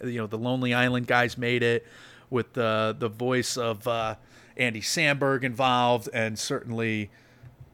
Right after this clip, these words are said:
uh, Mulaney, John Mulaney, uh, of, uh, S N L and the Oh Hello guys. Look, I,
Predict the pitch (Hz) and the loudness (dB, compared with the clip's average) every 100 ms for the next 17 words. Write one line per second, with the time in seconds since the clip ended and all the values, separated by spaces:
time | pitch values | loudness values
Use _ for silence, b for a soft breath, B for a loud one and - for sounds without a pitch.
0 | - 110 107 117 127 147 139 135 131 120 | -10 -4 0 2 6 6 6 2 2 0
1 | 113 135 147 139 131 110 - 117 113 117 | 0 2 2 2 -4 -6 -4 -2 -2 0
2 | 113 104 117 113 110 110 113 127 - 131 | -2 -2 0 2 2 0 0 0 2 0
3 | 123 123 120 113 - b b b b - | 2 2 2 0 -4 b b b b -8
4 | 110 110 113 117 117 117 113 135 131 123 | -4 -2 0 2 4 4 6 6 6 6
5 | 123 120 117 - - b b b b - | 8 8 4 -2 -6 b b b b -20
6 | - - - 147 120 - 165 160 | -20 -20 0 2 2 4 2 2